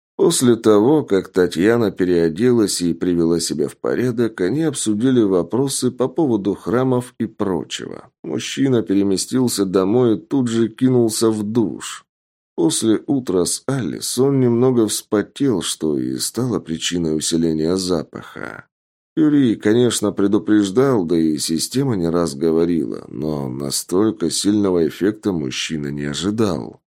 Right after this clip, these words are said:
После душа Сергей занялся плановым расширением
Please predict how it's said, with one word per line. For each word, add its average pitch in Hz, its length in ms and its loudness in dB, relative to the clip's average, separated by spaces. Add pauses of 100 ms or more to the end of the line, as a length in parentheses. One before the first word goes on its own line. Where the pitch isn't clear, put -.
(480)
После 139 460 2
душа 110 520 0
Сергей 143 460 2
занялся 120 560 2
плановым 85 580 0
расширением 82 760 0